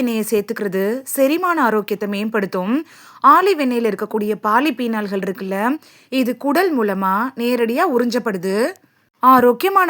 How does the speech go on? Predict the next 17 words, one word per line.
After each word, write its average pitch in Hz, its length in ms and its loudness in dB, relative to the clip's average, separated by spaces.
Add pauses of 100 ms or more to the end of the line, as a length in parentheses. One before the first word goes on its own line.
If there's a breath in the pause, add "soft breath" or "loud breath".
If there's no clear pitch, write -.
(140)
குடல் 330 260 4
நுண்ணுயிரிகளை 240 640 0
பராமரிக்கிறதுலயும் 202 960 0 (480 loud breath)
ஆலிவ் 294 280 2 (100)
எண்ணெய் 196 440 -4
முக்கியமானதா 240 720 0
இருக்கு. 185 260 -4 (540 loud breath)
நோய் 247 240 2
எதிர்ப்பு 196 360 -4
சக்தியை 254 380 -2
மேம்படுத்துது, 202 580 -4 (300)
வீக்கத்தை 349 480 -2
குறைக்க 202 300 -4
கூட 254 120 2 (120)
உதவியா 202 360 -2
இருக்கும். 190 380 -4 (920)
மனக்கவலையை 254 640 0